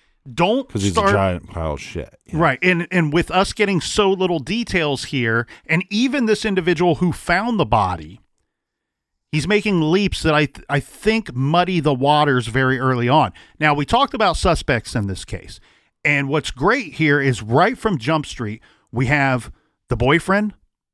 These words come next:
Speaker 1: Everybody's suspicious of the boyfriend, and law enforcement was as well, rightfully so. He reports her missing, and he's in a relationship with her. That gives you two reasons. They also become suspicious of Michael G, who found the body.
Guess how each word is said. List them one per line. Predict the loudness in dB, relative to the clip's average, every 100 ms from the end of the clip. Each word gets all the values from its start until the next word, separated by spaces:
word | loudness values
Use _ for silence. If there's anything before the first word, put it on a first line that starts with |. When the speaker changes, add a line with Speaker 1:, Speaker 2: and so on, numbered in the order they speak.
| _ -2
Speaker 1:
Everybody's | 0 2 2 0
suspicious | -2 -2 -2 -2 -4
of | -4
the | -4
boyfriend, | -2 -2 0 -2 0
and | -2
law | 0 0
enforcement | 0 -2 -2 0 -4 0
was | 0 0 -2
as | -2 -2
well, | 0 0 2 0
rightfully | -2 -2 -2 -2
so. | 0 -2 -2
He | -4 -2
reports | 0 -2 0 0 0
her | 0
missing, | 2 0 0 -2 -2 -8 -2
and | 2 2 0
he's | -2 -2 0
in |
a | 0
relationship | 0 0 0 -2 -4 -6 -6
with | -8
her. | -12 -20 _ _ _ -2
That | -2
gives | 0 0 0
you |
two | 0 2 2
reasons. | 0 -6 -14 -20 -20 _ _ _ _ _ _ _ _ _ _ 2
They |
also | 2 2 2
become | 0 2 2 2 -2 -8 _ _ _
suspicious | -8 -4 0 0 0 0
of | 0
Michael | 0 0 -4
G, | -4 -6 -6 -10 -8
who | -6
found | -6 -2 0 2 0
the | 0
body. | -4 -8 -14